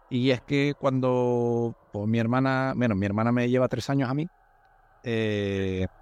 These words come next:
eh, y bueno, pues, eh, nosotros hasta cierta edad no nos quedamos nunca solos en casa, ¿no? Como niños.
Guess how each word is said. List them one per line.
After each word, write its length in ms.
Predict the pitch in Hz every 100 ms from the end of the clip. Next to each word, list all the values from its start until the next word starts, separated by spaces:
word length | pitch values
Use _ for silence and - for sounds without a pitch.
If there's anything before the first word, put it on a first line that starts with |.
| -
eh, 320 | 104 98 - - - -
y 140 | 117
bueno, 240 | 101 95 117
pues, 280 | 101 85 85 -
eh, 120 | 50 - - - -
nosotros 540 | 110 101 110 117 107 -
hasta 380 | 107 82 - 87
cierta 340 | - 110 117
edad 200 | 110 117
no 280 | - 110 117
nos 140 | 127 117
quedamos 400 | 113 120 110 101
nunca 240 | 139 -
solos 220 | 117 104
en 60 | 90
casa, 260 | 135 - 92
¿no? 120 | 143
Como 180 | 95 101
niños. 340 | 151 117